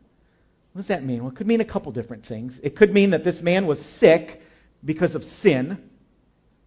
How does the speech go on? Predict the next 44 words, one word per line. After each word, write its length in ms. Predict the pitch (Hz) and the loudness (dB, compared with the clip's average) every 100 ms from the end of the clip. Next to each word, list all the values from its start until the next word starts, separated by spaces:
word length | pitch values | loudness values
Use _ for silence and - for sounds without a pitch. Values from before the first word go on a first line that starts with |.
| - | -8
And 80 | 180 | -4
people 180 | 180 | -4
thought 440 | 147 202 190 196 - | 0 4 6 6 2
that. 240 | 131 143 | 0 0
Remember 240 | 165 175 170 | 0 -2 -2
the 60 | |
story 280 | 156 196 180 | -2 4 4
in 40 | |
the 60 | 175 | 6
Old 180 | 170 160 | 4 4
Testament 440 | 175 165 175 160 | 2 2 0 -2
of 80 | 147 | -2
the 40 | |
blind 380 | 135 160 165 180 | 0 4 4 2
man, 220 | 180 185 | -2 -2
where 80 | 175 | -4
people 220 | 151 151 | -6 -8
saw 200 | 151 175 | 0 4
the 80 | 160 | 4
blind 320 | 147 156 170 | 4 2 2
man 220 | 180 180 170 | 0 -2 -2
and 100 | 151 | 0
they're 80 | |
like, 320 | 151 143 117 - | 6 6 6 -2
"So 140 | - 147 | -4 -2
who 100 | 190 | -2
sinned, 400 | - 226 160 135 | 0 2 2 2
you 480 | 147 180 233 254 - - _ _ | 6 8 8 4 -6 -20 _ _
or 80 | 160 | 4
your 140 | 151 | 4
folks? 640 | - - 143 120 - - - _ _ _ _ _ _ - | 4 6 6 4 -4 -20 -20 _ _ _ _ _ _ -6
Like, 160 | 135 | -4
fess 320 | - 196 202 233 | 6 8 8 12
up, 400 | 202 180 - 170 | 12 12 6 2
what 120 | 175 | 4
did 160 | 190 | 4
you 60 | 190 | 2
do?" 520 | 180 214 180 175 175 - _ _ _ _ _ _ _ _ _ _ _ _ _ _ - | 6 8 8 6 0 -16 _ _ _ _ _ _ _ _ _ _ _ _ _ _ -16
And 100 | 139 | -16
so 60 | 135 | -4
some 160 | 185 | -2
people 260 | 175 202 202 | 0 0 2
had 280 | 165 185 180 | 6 6 8
that 380 | 185 175 - | 8 6 2